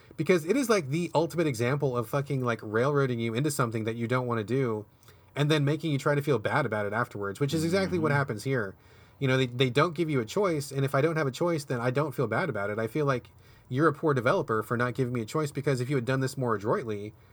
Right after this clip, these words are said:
Speaker 1: I would have been sucked in. I would have felt responsible for my actions, but when I don't have a choice, I, I bear no responsibility for that.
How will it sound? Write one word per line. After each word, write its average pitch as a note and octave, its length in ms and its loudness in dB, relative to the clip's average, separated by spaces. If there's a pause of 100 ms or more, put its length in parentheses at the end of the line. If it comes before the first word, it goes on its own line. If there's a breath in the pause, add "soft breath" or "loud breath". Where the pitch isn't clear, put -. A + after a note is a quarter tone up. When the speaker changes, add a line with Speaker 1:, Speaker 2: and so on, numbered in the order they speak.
(340 soft breath)
Speaker 1:
I B2+ 120 4
would D#3 180 4
have C4 120 -2
been A#2 140 0
sucked G2+ 280 -4
in. G#2 100 -4
I G2+ 80 -2
would D3 160 4
have D3 100 -2
felt C3 200 2
responsible A2 440 -4
for G#2+ 120 -8
my G#2 80 -4
actions, A#2+ 340 -4
but A#2 120 -6
when A#2 120 -2
I A#2+ 60 -2
don't C#3+ 160 0
have B2+ 80 -2
a A#2+ 40 -2
choice, E3+ 360 -4 (100)
I, D#3 180 -2
I G3+ 140 0
bear G#3 180 2
no G3+ 120 0
responsibility C#3+ 680 -2
for G#2 160 -8
that. G2 240 -8